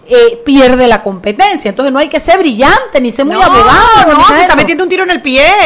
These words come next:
Speaker 1: Lo que pasa es que Lina
Speaker 2: Se lo
Speaker 1: lo
Speaker 2: está metiendo
Speaker 1: verbalizó
Speaker 2: a su,
Speaker 1: muy bien
Speaker 2: se lo está
Speaker 1: a
Speaker 2: metiendo
Speaker 1: sus
Speaker 2: a sus
Speaker 1: clientes.
Speaker 2: clientes.
Speaker 1: Entonces, eh, eh, eh, me gustaría saber por qué él y sus clientes, eh, eh, eh, quisieran que pasara algo así.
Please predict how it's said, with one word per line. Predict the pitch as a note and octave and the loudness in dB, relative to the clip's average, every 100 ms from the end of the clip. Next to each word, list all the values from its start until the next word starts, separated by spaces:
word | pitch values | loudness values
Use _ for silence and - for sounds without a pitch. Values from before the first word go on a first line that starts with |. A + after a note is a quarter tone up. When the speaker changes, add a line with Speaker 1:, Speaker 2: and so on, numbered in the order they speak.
| C4+ | 2
Speaker 1:
Lo | C4+ C4 | 0 0
que | |
pasa | F#3 G#3+ D#4+ | -4 -4 -4
es | |
que | E4 C#4+ | -2 -2
Lina | C4+ C#4+ | 0 0
Speaker 2:
Se | |
lo | C#4+ | 0
Speaker 1:
lo | |
Speaker 2:
está | C#4+ | 0
metiendo | - D#4 A3+ | 0 2 0
Speaker 1:
verbalizó | G#3+ B3+ | 0 0
Speaker 2:
a | C#4 | 2
su, | C#4 | 2
Speaker 1:
muy | - | 2
bien | D4 F#4 C4+ G3 - | 2 2 0 -4 -8
Speaker 2:
se | A3+ | -6
lo | G#3+ | -4
está | A#3 | -4
Speaker 1:
a | |
Speaker 2:
metiendo | A#3 C4+ C4+ D#4 | -4 -4 -2 -2
Speaker 1:
sus | C4+ | 0
Speaker 2:
a | |
sus | A#3 D4+ | 2 2
Speaker 1:
clientes. | C4 G#3 | 0 -2
Speaker 2:
clientes. | F#3+ C#4+ E4+ B3 - - - - | -4 -6 -8 -10 -14 -20 -20 -12
Speaker 1:
Entonces, | G#3 A#3 A3+ D4+ D#4+ - - - | -4 -2 0 -2 -4 -14 -20 -2
eh, | A#3+ A3+ A3+ | 2 2 0
eh, | A#3+ A3+ G#3+ A#3 | 0 0 0 -2
eh, | A3+ G#3+ - - _ _ _ | -2 -2 -6 -16 _ _ _
me | A3 A3+ | -6 -6
gustaría | G#3 G3+ F#3+ G#3 | -6 -8 -6 -4
saber | D4+ D#4+ B3 B3+ | -6 -6 -6 -6
por | C#4 C#4+ | -8 -10
qué | - B3+ C#4 | -8 -6 -4
él | D#4+ | -6
y | E4 | -6
sus | D4+ - | -10 -12
clientes, | G3+ G3 A3+ A3+ D#4 D#4+ - - - - _ | -8 -4 -4 -2 -2 -2 -8 -16 -20 -20 _
eh, | A#3 A3 A3 | -2 -2 -2
eh, | A3+ G#3+ G#3+ | -4 -4 -4
eh, | G#3+ | -12
quisieran | - G#3 A#3 B3 D#4+ | -10 -8 -4 -2 -4
que | D4 | -6
pasara | - G3 B3 C4 | -8 -6 -2 0
algo | D4 D4+ | -2 0
así. | D4+ - G#4+ E4 E3+ | -2 0 0 0 -4